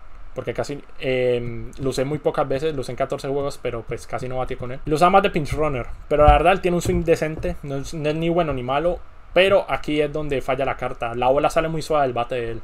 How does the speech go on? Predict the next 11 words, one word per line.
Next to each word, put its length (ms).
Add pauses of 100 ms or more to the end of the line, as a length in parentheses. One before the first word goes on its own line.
Obviamente 300
sí, 360
esta 260
carta 200
es 60
muy 120
buena 240
para 140
meter 260
hits 260
y 140